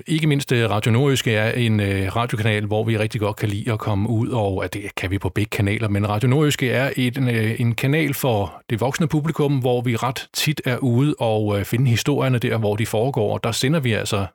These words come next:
det, man kalder O B-opgaver, altså outside broadcasting, for at være helt præcis, hvor man har noget grej med ude, og så sender man, øh,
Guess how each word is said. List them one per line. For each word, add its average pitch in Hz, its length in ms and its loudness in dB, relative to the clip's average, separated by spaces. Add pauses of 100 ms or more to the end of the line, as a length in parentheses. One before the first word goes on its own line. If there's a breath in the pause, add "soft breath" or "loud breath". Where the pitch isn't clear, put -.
(160)
det, 104 80 -2
man 107 120 0
kalder 87 420 -4
O 143 160 -2
B-opgaver, 110 580 0
altså 101 300 -4
outside 110 480 -4
broadcasting, 104 580 -4
for 117 100 -2
at 110 60 -4
være 104 80 -2
helt 120 120 -4
præcis, 131 320 -2 (600 loud breath)
hvor 151 180 4
man 131 200 4
har 113 160 2
noget 104 220 2
grej 147 180 0
med 143 220 2
ude, 139 280 4
og 113 80 -2
så 151 100 0
sender 156 280 0
man, 120 280 2
øh, 95 220 0